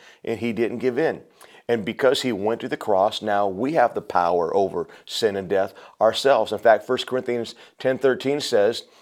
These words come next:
"There's not any temptation that we can't handle, that God will always provide a way of escape." We're called to imitate Jesus. Now, let me, let me read this to you in the Message. It says, "This is the kind of life that you've been invited into,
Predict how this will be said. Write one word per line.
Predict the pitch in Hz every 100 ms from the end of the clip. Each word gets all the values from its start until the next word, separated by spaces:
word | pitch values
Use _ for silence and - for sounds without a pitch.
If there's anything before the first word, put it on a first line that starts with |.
| - - _ _ _
"There's | 117 117
not | 117 110
any | 113 120
temptation | 117 110 - 120 - 107
that | 98
we | 98 107
can't | - 107
handle, | 101 123 127 92 95 -
that | 95
God | 107
will | 104
always | 92 110
provide | - 101 90 98
a |
way | 92 87
of | 104
escape." | - 185 - - - -
We're | -
called | - 120 -
to |
imitate | 113 123 - 147
Jesus. | 160 208 302 - - - _ -
Now, | 110
let | 131 170
me, |
let | 170 151
me | 160
read | 156 180
this | 151
to | 151 143
you |
in | 135
the |
Message. | 135 - 123 92 - - -
It | 131
says, | 139 147 101
"This | 175 202
is | 208
the | 214
kind | 160 156
of | 139 104
life | 107 131 117
that | 92
you've | 135 120
been | 120
invited | 101 87 85 107 110
into, | 95 113 - 156 170